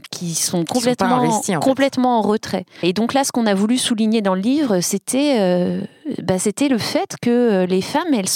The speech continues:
Speaker 1: elles doivent sans cesse réclamer, réclamer leur dû. Mais quand on pense aussi aux pensions alimentaires, donc un, un truc tout simple, vous touchez une pension alimentaire, elle est censée être revalorisée tous les ans.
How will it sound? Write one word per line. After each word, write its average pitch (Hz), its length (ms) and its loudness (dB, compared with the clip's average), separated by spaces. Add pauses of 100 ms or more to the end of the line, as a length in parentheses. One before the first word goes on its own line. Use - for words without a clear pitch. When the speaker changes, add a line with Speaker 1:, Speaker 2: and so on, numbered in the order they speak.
Speaker 1:
elles 170 180 -2
doivent 196 200 0
sans 220 200 -2
cesse - 440 -4
réclamer, 226 760 -2 (520)
réclamer 202 540 -2
leur 196 260 0
dû. 175 280 -6 (520)
Mais 208 100 2
quand - 220 0
on 349 80 0
pense 320 260 0
aussi 285 260 0
aux 285 60 2
pensions 220 320 -2
alimentaires, 208 520 0
donc 175 160 0 (480)
un, - 80 -4 (160)
un 196 100 0
truc - 220 -2
tout - 140 -4
simple, 185 360 0 (220)
vous 185 340 0
touchez 226 300 0
une 262 100 2
pension 226 300 0
alimentaire, 202 640 0
elle 202 100 2
est 185 60 2
censée 214 320 0
être 262 200 0
revalorisée 208 540 2
tous 247 220 -2
les 220 220 2
ans. 165 80 -2